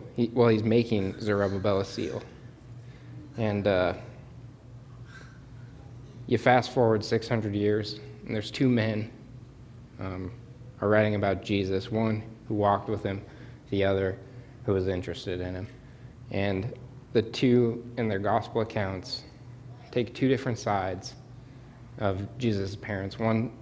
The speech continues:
lineage is from Joseph, the other, uh, from Mary. And from David, there is only one ancestor that is shared on both sides, and it's Zerubbabel.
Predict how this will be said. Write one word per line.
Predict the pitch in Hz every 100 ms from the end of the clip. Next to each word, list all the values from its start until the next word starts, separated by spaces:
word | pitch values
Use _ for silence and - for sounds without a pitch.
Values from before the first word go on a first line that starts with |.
| - - -
lineage | 107 104 101
is | 101
from | - 107
Joseph, | 98 92 - 90 - - - - - -
the | 95
other, | 92 90 85 - - - - -
uh, | 95 80 - - - - - - - - -
from | - 101
Mary. | 95 95 90 - - - - - - - - - - - - - - - - - - - - - - -
And | 117 117 110 107 104 - - - - -
from | - - 147 151
David, | 123 110 95 95 92 - - - - - - - - - -
there | 123
is | 110
only | 113 104
one | 101 110 117
ancestor | 107 107 104 110 87 - 90 85 - - - - - - -
that | 95
is | 92
shared | - 101 95
on | 90 92
both | 92 92
sides, | - - - - - - - - - - - - - - -
and | 98
it's | 92 -
Zerubbabel. | 90 85 78 - 73